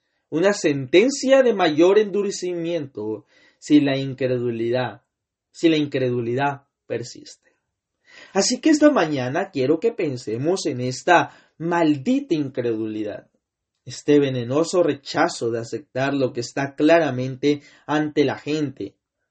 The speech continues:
y que nos desafiamos cada uno de nosotros a responder al Señor Jesús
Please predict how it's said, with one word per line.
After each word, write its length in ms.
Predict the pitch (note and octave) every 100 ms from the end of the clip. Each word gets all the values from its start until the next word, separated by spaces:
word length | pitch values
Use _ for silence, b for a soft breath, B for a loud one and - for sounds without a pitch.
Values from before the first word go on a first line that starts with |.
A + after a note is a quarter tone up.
| _ _ _ _
y 180 | - E3+
que 180 | - E3+
nos 420 | E3+ F3+ D#3+ D3+ b b b
desafiamos 1120 | D3 E3+ E3 D#3+ C#3 - E3 F#3 A#3+ C4+ B3+
cada 280 | - E3 D#3
uno 220 | D3 D#3+
de 120 | F3+ F3+
nosotros 800 | D#3+ C3 C#3+ E3 D#3+ C#3 C3
a 80 | C3
responder 680 | B2+ C3 - A#2+ B2 B2+ C3+
al 120 | B2+
Señor 500 | B2+ A#2+ B2 A#2 - _ _ _
Jesús 600 | A#2+ A2+ - A2+ B2+ -